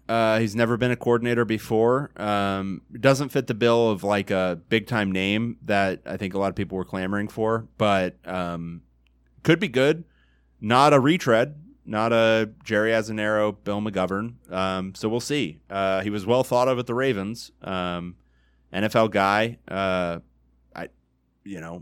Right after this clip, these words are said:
w-, we'll see if he can recruit. We'll see if he can, you know, bring that level of energy to that. Um, but, uh, new blood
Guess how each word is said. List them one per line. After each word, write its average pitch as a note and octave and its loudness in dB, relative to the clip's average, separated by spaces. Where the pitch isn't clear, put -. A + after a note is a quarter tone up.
w-, G2 -10
we'll G#2+ -6
see A2 -2
if G#2 0
he G#2 -4
can F#2+ -6
recruit. A2 -2
We'll C2+ -14
see G2+ -2
if F#2+ 0
he F#2+ -4
can, F2+ -6
you F#2 -10
know, F2+ -6
bring F#2+ -4
that F#2 -6
level F#2+ -4
of F2+ -6
energy F2 -6
to D#2+ -10
that. F2+ -2
Um, F2 0
but, G2 2
uh, F2+ -2
new B2 2
blood D3 2